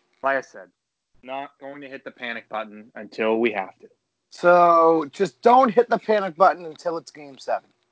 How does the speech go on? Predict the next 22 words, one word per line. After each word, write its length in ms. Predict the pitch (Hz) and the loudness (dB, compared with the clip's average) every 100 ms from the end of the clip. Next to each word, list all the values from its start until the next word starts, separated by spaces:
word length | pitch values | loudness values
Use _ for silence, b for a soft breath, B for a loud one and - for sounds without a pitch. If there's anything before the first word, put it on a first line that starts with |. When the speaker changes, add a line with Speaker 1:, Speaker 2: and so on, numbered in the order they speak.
| _ _ _ _ _ _ - | _ _ _ _ _ _ -10
Speaker 1:
Yeah. 180 | 135 147 | -8 -4
Speaker 2:
And 100 | 202 | -4
then 140 | 233 | -2
if 160 | 240 233 | 0 -2
it 80 | |
gets 220 | 196 226 - | 0 -4 -4
to 80 | |
game 240 | 202 220 208 | -4 -4 -6
seven, 380 | - 202 226 202 | -6 -6 -6 -10
just 160 | 160 - | -8 -8
throw 140 | 180 | -8
the 80 | 180 | -10
ticket 320 | - 180 185 | -12 -10 -8
away. 220 | 175 123 - - _ _ - | -8 -10 -12 -16 _ _ -16
There's 140 | 127 | -12
no 180 | 135 156 | -4 -4
point 200 | - 254 | 0 2
Speaker 1:
Yeah. 80 | 113 | 2
Speaker 2:
holding 240 | 156 160 | 0 -4
on 160 | 139 113 | -4 -6
to 140 | 107 | -10
it. 100 | 95 | -14